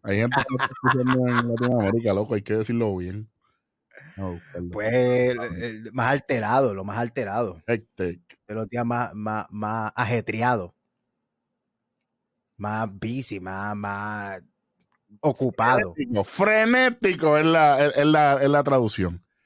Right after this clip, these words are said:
Speaker 2: Sí, es que eso son palabras de domingo y todavía aquí, todavía no son ni la, no sé, no, no, no es domingo.
Speaker 1: Cállate, es domingo, sí.
Speaker 2: Ah, ah.
Speaker 1: Ok.
Speaker 2: Es que yo no llevo calendario, yo no llevo calendario.
Speaker 1: Yo sí. Bueno,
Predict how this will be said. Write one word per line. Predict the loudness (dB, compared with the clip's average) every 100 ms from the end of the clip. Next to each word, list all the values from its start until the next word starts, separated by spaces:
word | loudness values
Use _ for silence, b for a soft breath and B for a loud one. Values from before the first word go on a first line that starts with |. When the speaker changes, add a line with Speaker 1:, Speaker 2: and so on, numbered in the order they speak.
| _
Speaker 2:
Sí, | -6 -6 -4
es | -4
que | -4
eso | -4
son | -4
palabras | -2 0 2 2
de | 0
domingo | -2 -4 -10 -8
y | -8
todavía | -6 -6 -6 -6 -6 -6
aquí, | -6 -10 -8 -8 -8
todavía | -6 -6 -6 -6
no | -4
son | -4 -4
ni |
la, | -4 -4 -6 -6
no | -8 -10 -10
sé, | -12
no, | -12 -16 -12
no, | -10 -8
no | -8
es | -6
domingo. | -6 -6 -10 -12 -12 -12 -14
Speaker 1:
Cállate, | -20 -20 -20 -20 -20 _ b b b
es | -10 -8
domingo, | -6 -6 -6 -8 -12
sí. | -14 -12 -12 -12 -16 _ _ _ _ _ _ -10
Speaker 2:
Ah, | -6 -6 -6 -10
ah. | -12 -14 -18 _ _ _ _ _ _ -14
Speaker 1:
Ok. | -14 -12 -12
Speaker 2:
Es | -6
que | -2
yo | -2
no | 2
llevo | 2 2
calendario, | 2 2 0 -2 -4
yo | -6
no |
llevo | -6 -6
calendario. | -8 -8 -10 -12 -4
Speaker 1:
Yo | -2 -2
sí. | -4 -8 -12 -18 -20 -18 -20 -20 _ _ _ b b _
Bueno, | 0 0 0